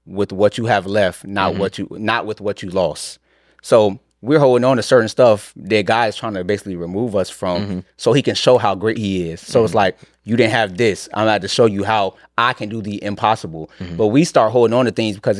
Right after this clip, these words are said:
Speaker 1: we looking at it like, like, "God, this is the only thing left. This is all we have left.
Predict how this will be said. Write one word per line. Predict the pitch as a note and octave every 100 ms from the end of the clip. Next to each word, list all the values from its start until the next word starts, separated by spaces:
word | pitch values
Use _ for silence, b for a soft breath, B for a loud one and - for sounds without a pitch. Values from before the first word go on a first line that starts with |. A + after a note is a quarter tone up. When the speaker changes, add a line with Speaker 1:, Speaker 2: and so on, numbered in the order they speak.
| A#2+
Speaker 1:
we | E2+ C#3
looking | B2+ G#2+
at | G2
it | F#2+
like, | F2+ F2+
like, | F#2
"God, | F2+ G2+ G2+
this | B2
is |
the | G2
only | G2 A2+ G#2
thing | A#2 G#2+
left. | A#2+ E2+
This | A#2+
is | F2+
all | G2+
we | A2
have | G2
left. | G#2+ G#2+